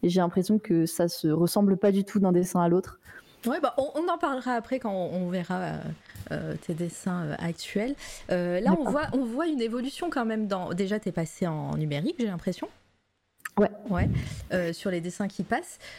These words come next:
Speaker 2: Euh,
Speaker 1: Mm.
Speaker 2: t-, c'est, euh, là, c'est, c'est peut-être après le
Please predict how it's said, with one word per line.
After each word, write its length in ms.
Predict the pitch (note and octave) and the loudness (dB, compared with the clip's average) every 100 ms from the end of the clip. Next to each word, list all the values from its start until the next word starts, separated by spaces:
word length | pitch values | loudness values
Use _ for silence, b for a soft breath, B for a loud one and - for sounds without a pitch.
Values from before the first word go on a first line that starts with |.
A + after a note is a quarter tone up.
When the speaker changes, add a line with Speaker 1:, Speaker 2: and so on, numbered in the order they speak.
| B - | B -2
Speaker 2:
Euh, 880 | F3+ F3+ F3 F3+ F3 E3+ E3 E3+ | 0 0 2 4 4 2 -2 -2
Speaker 1:
Mm. 40 | F3 | -4
Speaker 2:
t-, 220 | - - | -4 -4
c'est, 360 | - A3 F#3+ F#3+ | -2 -2 0 0
euh, 540 | F3 E3+ E3+ E3 F3 - - - | -2 -4 -4 -4 -4 -4 -8 -4
là, 160 | G#3 G#3+ | -4 -4
c'est, 420 | - F#3+ F3 E3 | -4 -2 -2 -2
c'est 140 | - | -4
peut-être 320 | F3 F#3+ - | -4 -6 -2
après 260 | F3 - G3+ | -6 -2 -2
le 100 | F#3 | -2